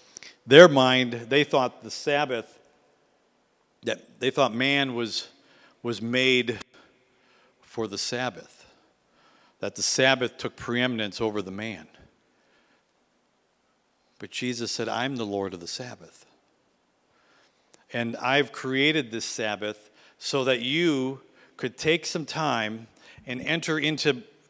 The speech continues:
God's presence." Just as God took time after he worked and he rested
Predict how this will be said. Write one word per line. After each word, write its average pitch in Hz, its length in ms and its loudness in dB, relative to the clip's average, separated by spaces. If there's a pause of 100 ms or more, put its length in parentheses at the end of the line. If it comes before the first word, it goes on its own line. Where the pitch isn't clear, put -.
God's 147 360 2
presence." 147 720 -8 (400)
Just 175 280 -4
as 165 160 0
God 175 460 2
took - 260 -6
time 170 400 -4
after 165 380 -2
he 160 320 -4
worked 120 440 -4 (300)
and 139 160 -4
he 190 300 0
rested 143 600 0